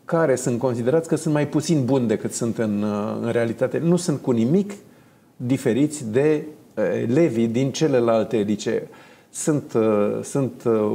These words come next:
oameni inteligenți, au aceleași gânduri, dorințe ca și, ca și ceilalți și, de multe ori, au niște capacități aproape paranormale.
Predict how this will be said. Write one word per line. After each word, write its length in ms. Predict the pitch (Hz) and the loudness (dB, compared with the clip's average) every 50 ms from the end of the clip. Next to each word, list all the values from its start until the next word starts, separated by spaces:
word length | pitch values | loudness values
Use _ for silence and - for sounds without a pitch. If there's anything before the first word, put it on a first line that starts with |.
| 110 | 0
oameni 320 | 110 120 123 123 120 113 110 | 0 0 0 0 0 0 0
inteligenți, 920 | 110 98 - 113 101 110 113 120 156 170 170 170 165 156 165 - - 151 | -2 -2 -2 -2 -2 -2 -2 0 2 2 2 2 0 -2 -4 -6 -6 -6
au 160 | - 107 107 | -4 -4 -4
aceleași 400 | 107 98 - 127 117 113 113 135 | -4 -6 -6 -6 -6 -6 -4 -2
gânduri, 440 | 139 151 160 151 139 139 135 117 101 | 0 0 0 2 2 0 0 0 -2
dorințe 480 | 95 98 104 143 151 147 135 - 127 117 | -2 -2 0 0 0 -2 -2 -4 -4 -4
ca 120 | - 117 | -4 -6
și, 540 | 110 - - 113 110 104 104 104 107 110 113 117 | -6 -6 -6 -4 -4 -2 -2 -4 -6 -6 -8 -6
ca 120 | - 127 | -6 -6
și 180 | 117 - 123 - | -4 -4 -6 -6
ceilalți 520 | - - 160 151 156 156 156 151 151 - - - - - - - - | -2 -2 0 0 2 0 0 -2 -4 -8 -16 -18 -20 -20 -20 -20 -16
și, 160 | - - - | -10 -6 -2
de 120 | 160 156 165 | 0 2 2
multe 300 | 170 180 175 165 - 160 | 2 2 0 2 2 2
ori, 140 | 165 170 | 2 2
au 120 | 165 165 175 | 2 0 0
niște 220 | 170 147 - - | -2 -2 -4 -4
capacități 580 | 139 - 143 - 143 131 - - 175 170 - - | -2 -2 -2 -2 -4 -6 -4 -4 -4 -2 -2 -4
aproape 320 | - - 165 156 - 175 | -6 -4 -4 -4 -4 -4
paranormale. 840 | 156 - 156 156 160 160 165 165 160 156 165 156 127 104 92 - | -4 -4 -4 -2 -2 -2 -2 0 0 0 0 0 0 0 -2 -4